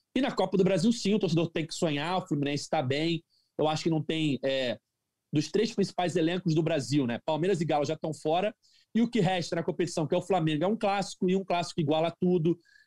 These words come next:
é diferente. Então, ou seja, não tem nenhum time na Copa do Brasil que eu acho que entre como franco favorito com-, contra o Fluminense. Então,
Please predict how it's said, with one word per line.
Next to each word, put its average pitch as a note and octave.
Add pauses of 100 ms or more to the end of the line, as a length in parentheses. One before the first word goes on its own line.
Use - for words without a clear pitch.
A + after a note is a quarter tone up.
é D3
diferente. E3
Então, F#3
ou F#3
seja, D3+
não E3+
tem F#3+
nenhum A3
time G3+
na D#3+
Copa F3
do E3
Brasil C#3+ (320)
que F3+
eu D#3
acho E3+
que D#3+
entre E3
como D#3+ (240)
franco G3+
favorito E3+
com-, D#3
contra D3+
o -
Fluminense. D#3
Então, F3+